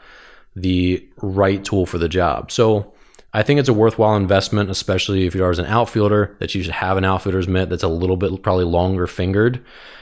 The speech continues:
And that's gonna be important from, you know, flagging down a ball deep into the hole or deep into the gap where she's gonna be outstretched. That extra little bit of reach makes a really big difference. It also makes a really big difference on a diving play.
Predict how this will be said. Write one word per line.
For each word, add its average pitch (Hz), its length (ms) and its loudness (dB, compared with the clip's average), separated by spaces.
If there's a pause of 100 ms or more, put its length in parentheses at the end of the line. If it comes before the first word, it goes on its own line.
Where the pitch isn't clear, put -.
(240)
And 92 380 -2 (120)
that's 95 380 0
gonna 101 160 2
be 101 100 2
important 98 500 2
from, 87 560 -2
you 98 120 -4
know, 87 160 -4
flagging 98 540 -2
down 98 180 2
a - 20 2
ball 95 240 2
deep 98 300 -2
into 101 120 0
the 92 120 0
hole 98 440 2 (360)
or 87 80 0
deep 101 180 -2
into 98 140 0
the 90 80 0
gap 101 420 0 (520)
where 87 120 -2
she's 92 240 -4
gonna 107 220 2
be 104 120 2
outstretched. 101 720 2
That 92 220 -2
extra - 320 -2
little 110 180 4
bit 95 140 2
of 95 80 2
reach 107 260 0
makes 90 320 0
a 95 80 -2
really 90 220 2
big 85 180 -2
difference. 90 360 -2
It - 40 -16
also 113 300 0
makes 98 180 0
a 104 60 0
really 92 80 0
big 87 100 -2
difference 87 380 -2
on 92 340 -4
a 101 60 -6
diving 87 460 0
play. 87 420 0